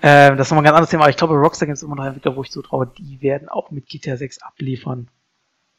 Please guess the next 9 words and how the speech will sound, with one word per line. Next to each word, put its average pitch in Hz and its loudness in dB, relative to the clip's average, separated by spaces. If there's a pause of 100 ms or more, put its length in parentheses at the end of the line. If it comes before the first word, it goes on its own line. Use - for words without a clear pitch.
Also, 147 -14
da 131 -6
mache 135 -2
ich - -10
mir 139 -6
halt 131 -4
die 135 -4
wenigsten 151 -4
Sorgen. 143 -4